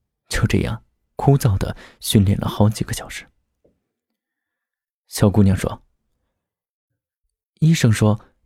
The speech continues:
要劳逸结合的。”李爱军笑着说：“啊，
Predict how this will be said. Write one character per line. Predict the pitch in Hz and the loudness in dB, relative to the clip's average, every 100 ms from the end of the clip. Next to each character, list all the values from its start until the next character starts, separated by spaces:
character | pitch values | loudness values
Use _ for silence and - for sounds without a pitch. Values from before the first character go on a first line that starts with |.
| _ | _
要 | 135 | 2
劳 | 117 151 | 4 4
逸 | 120 | 4
结 | 135 | 0
合 | - 104 | 2 2
的。” | 135 104 _ _ _ _ _ _ _ _ _ _ _ _ _ _ _ _ - | 0 -2 _ _ _ _ _ _ _ _ _ _ _ _ _ _ _ _ 0
李 | 113 | 4
爱 | 107 | 4
军 | 131 | 2
笑 | 123 107 | 0 0
着 | 95 | -2
说 | - - _ _ _ _ - | -6 -12 _ _ _ _ -14
：“啊， | - | -12